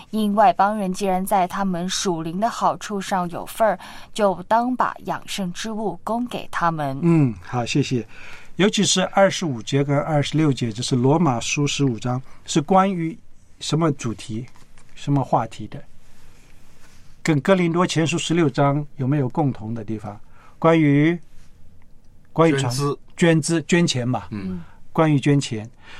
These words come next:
Speaker 2: 所以呢，我们比较哥林多前书十六章说，“你们预备好。”他在以弗所写，“我去拿。”现在来到这个《使徒行传》二十章，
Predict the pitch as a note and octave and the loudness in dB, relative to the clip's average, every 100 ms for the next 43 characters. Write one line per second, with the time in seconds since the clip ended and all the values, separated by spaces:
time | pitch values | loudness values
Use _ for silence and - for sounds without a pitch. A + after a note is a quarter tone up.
0 | - - F3+ G3+ F3 F3 F3+ - - - | -16 -2 2 4 2 -2 -6 -14 -16 -16
1 | - - - D3 A3 G#3 D#3+ C#3+ B2+ D3+ | -16 -8 2 4 4 2 2 2 4 4
2 | C#3 - G3+ F#3+ E3 E3+ E3 D#3 D#3 D#3+ | 2 2 4 4 4 2 0 0 -2 -2
3 | - E3+ D3+ C#3 C3 B2+ C3 B2+ C3 - | 2 4 4 2 0 0 0 0 -2 -8
4 | - - - - - - B2 A#2 A#2 A#2+ | -20 -20 -20 -20 -10 -2 0 0 0 0
5 | C#3+ D#3+ D3 C3 A2 G2+ - - - - | 0 2 2 0 -2 -6 -10 -18 -20 -20
6 | - - B2+ C3+ B2+ B2+ D3+ D3 C3+ - | -20 -10 -4 0 0 2 2 4 4 2
7 | A2+ - - - - - A#2 - D3 A#2 | -4 -6 -10 -12 -12 -8 -6 0 0 0
8 | G#2+ A2 C3 - - - - - - - | -2 -6 -10 -14 -18 -14 -14 -14 -16 -14
9 | - - - - D#3+ C#3+ C#3 B2 B2 C3+ | -14 -14 -8 0 4 4 4 2 0 2
10 | A#2+ A2 A#2 - - - - - C3 - | 2 0 -4 -14 -20 -20 -16 -6 -6 -4
11 | A#2+ A2+ - B2 B2 B2 C3 B2 C#3+ C3+ | -8 -4 -2 -2 0 0 2 2 2 -2
12 | B2 C3 B2+ B2+ | -2 0 0 -2